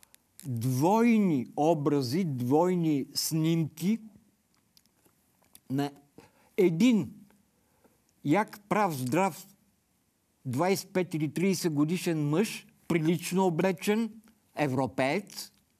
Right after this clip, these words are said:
който иска политическо убежище, спасение от зверствата, химическите оръжия и така нататък на Башар Асад.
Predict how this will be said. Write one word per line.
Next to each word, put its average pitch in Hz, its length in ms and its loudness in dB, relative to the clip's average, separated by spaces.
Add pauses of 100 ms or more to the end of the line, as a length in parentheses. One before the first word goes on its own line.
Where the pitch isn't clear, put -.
(220)
който 165 280 0
иска 170 260 -4
политическо 147 720 -4
убежище, 165 640 -4
спасение 165 960 -2 (360)
от 139 180 -2
зверствата, 165 920 -4
химическите 151 720 -6
оръжия 151 520 -2
и 143 80 -4
така - 200 -8
нататък 151 460 -8
на 123 100 -6
Башар 120 340 -6
Асад. - 500 -10